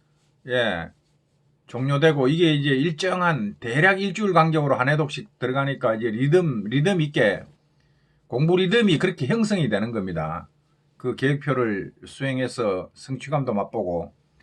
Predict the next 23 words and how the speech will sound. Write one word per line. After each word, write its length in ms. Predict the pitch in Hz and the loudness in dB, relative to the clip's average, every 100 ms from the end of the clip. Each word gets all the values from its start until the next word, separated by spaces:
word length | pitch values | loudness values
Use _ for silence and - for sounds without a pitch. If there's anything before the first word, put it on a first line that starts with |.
| _ _ _ _ _ _ _ _ | _ _ _ _ _ _ _ _
자, 120 | - 135 | -4 0
이렇게 380 | 165 202 208 | 0 0 2
하다가 500 | 165 175 185 165 131 | 2 6 4 6 6
이제 160 | 127 147 | 4 2
이것만으로 640 | 131 160 185 196 202 175 | 0 0 4 6 6 4
모자라가지고 1200 | 135 147 165 165 147 127 135 131 101 107 139 139 - - | 4 4 6 6 6 4 2 2 4 4 2 -6 -14 -6
외롭잖아요. 880 | 120 196 208 202 190 143 95 95 - _ _ _ _ _ _ _ _ _ - | 4 4 6 2 2 2 0 -4 -12 _ _ _ _ _ _ _ _ _ -14
예, 220 | 90 82 82 - _ | -12 -12 -18 -20 _
사람들도 500 | - 135 139 135 120 | -10 -6 -4 -6 -6
안 100 | 104 | -4
만나고 420 | 113 131 127 110 | -2 0 0 -2
공부만 420 | 107 110 151 143 117 | -4 -2 2 2 2
하는데 520 | 127 127 120 104 90 - _ _ _ _ 147 | 0 0 2 0 -2 -12 _ _ _ _ -10
이 160 | 131 | -8
정신적으로 720 | - 139 143 190 190 151 127 | 0 0 2 2 2 2 2
공감할 560 | 143 135 151 175 175 196 | 2 4 4 6 6 4
사람이 460 | 156 185 190 196 139 | 4 4 4 2 0
없으니까 720 | 139 160 156 135 123 104 101 | 0 0 -2 4 4 4 0
인간은 360 | 135 147 175 156 | -2 0 2 2
사회적 380 | 151 160 156 143 | 2 2 0 -2
동물인데 520 | 147 147 139 123 113 | 0 2 0 0 0
너무 220 | 143 190 | 0 0
외롭고 600 | 156 160 151 127 110 | 2 2 2 2 2